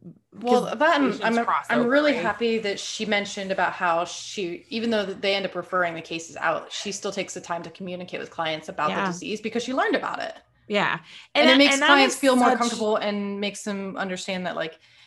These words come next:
Speaker 1: yeah, we do kinda know what we're talking about, but these people are gonna be better at managing or diagnosing
Speaker 2: Well,
Speaker 1: your
Speaker 2: and,
Speaker 1: case.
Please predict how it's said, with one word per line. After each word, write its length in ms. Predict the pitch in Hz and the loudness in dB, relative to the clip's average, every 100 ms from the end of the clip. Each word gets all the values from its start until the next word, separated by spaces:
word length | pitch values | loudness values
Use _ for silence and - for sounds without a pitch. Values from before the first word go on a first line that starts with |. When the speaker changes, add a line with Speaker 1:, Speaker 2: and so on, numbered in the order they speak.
| - | -2
Speaker 1:
yeah, 220 | 359 302 247 | 4 6 6
we 100 | 247 | 4
do 140 | 294 | 0
kinda 240 | 302 262 220 | 0 0 2
know 140 | 214 | 2
what 120 | 185 | 0
we're 80 | 175 | -2
talking 300 | 185 262 214 | -4 -2 -2
about, 200 | 180 160 | 0 0
but 120 | 175 | -2
these 160 | 196 185 | -10 -10
people 220 | - 190 | -10 -8
are 40 | 170 | -8
gonna 140 | 170 | -8
be 80 | 170 | -2
better 460 | 208 226 190 180 - _ _ - | 2 4 2 -2 -8 _ _ -6
at 140 | 170 | -4
managing 580 | 180 175 175 175 175 165 _ _ _ | -2 -6 -8 -10 -10 -14 _ _ _
or 120 | - 180 | -6 0
diagnosing 420 | 175 254 403 359 | 2 4 4 4
Speaker 2:
Well, 80 | 330 | 2
Speaker 1:
your 100 | 320 | 0
Speaker 2:
and, 60 | |
Speaker 1:
case. 480 | 330 320 311 - | 2 2 0 -10